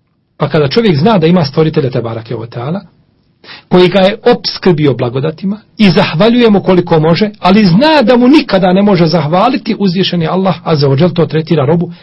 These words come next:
kao potpunu zahvalu. Jer zna da mu se ne može zahvaliti. Ne mogu se nikada zahvaliti svojim roditeljima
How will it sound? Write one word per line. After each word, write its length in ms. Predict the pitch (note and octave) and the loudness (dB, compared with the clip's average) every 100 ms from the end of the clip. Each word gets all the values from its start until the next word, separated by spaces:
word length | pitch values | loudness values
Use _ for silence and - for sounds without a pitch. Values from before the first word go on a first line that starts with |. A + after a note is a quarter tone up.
| - _ | -20 _
kao 240 | D3+ C3 | -2 -2
potpunu 380 | B2+ C3 - C3 | -2 -4 -4 -4
zahvalu. 420 | B2+ A#2 - - - - _ _ _ _ _ _ _ _ _ - | -4 -10 -12 -20 -20 -20 _ _ _ _ _ _ _ _ _ -2
Jer 220 | D3 C3+ | 0 2
zna 320 | B2 G3+ G3 | 2 2 2
da 100 | D3+ | 0
mu 120 | C#3+ | -2
se 180 | - C3+ | -2 0
ne 140 | C3+ | 2
može 260 | F3 D#3 B2+ | 2 2 0
zahvaliti. 720 | A#2+ A2+ A#2+ B2+ B2 - - - | -4 -8 -6 -4 -6 -8 -20 -4
Ne 100 | C#3+ | 0
mogu 260 | E3+ F#3 | 0 0
se 180 | F3 F#3 | -2 -2
nikada 520 | F3 - F#3 G#3 A#3 - _ _ _ _ _ _ _ _ _ _ | -2 0 0 0 -2 -6 _ _ _ _ _ _ _ _ _ _
zahvaliti 920 | C3 D3+ C#3 C#3+ D#3+ G#3 G3 - - - - | -4 -2 0 0 0 0 0 -2 -4 -8 -2
svojim 280 | D#3+ D#3+ C#3+ | 2 2 2
roditeljima 640 | B3 A3 - C3+ A2+ | 0 0 -2 -2 -4